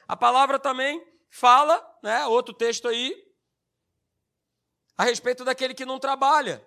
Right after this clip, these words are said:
E aquele que não trabalha tá vivendo de maneira o quê? Desordenada. Tá vivendo fora o quê? Do plano de Deus. Porque tá escrito, olha aí o que que tá escrito.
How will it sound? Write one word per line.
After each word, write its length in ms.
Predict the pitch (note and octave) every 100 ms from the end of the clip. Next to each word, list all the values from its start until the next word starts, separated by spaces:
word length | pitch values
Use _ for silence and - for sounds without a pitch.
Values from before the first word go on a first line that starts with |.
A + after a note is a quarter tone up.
| _
E 120 | G3
aquele 260 | B3+ B3+ A#3+
que 120 | B3+
não 140 | B3 B3+
trabalha 460 | C4+ C4+ C4+ C#4+
tá 120 | C#4
vivendo 340 | C4+ A#3+ C4 B3
de 80 | B3
maneira 320 | B3 B3+ C4
o 40 |
quê? 140 | C4 G3+
Desordenada. 840 | F#3 G#3 A#3 B3 C#4 C4+ D4+ E3
Tá 160 | - G#3
vivendo 340 | A3 G#3 A#3+
fora 300 | A#3 A3+ B3+
o 20 | C4
quê? 140 | G#3
Do 100 | F#3+
plano 360 | - A3+ A#3 A#3
de 120 | C#4+
Deus. 460 | E4+ A4 G4+ - _ _
Porque 220 | C#4 D4
tá 120 | C#4+ D4+
escrito, 440 | D4+ C#4 D#4 D#4
olha 140 | D4
aí 60 | C#4+
o 20 |
que 100 | C4
que 60 | B3
tá 80 | C4
escrito. 480 | - A3+ F3 -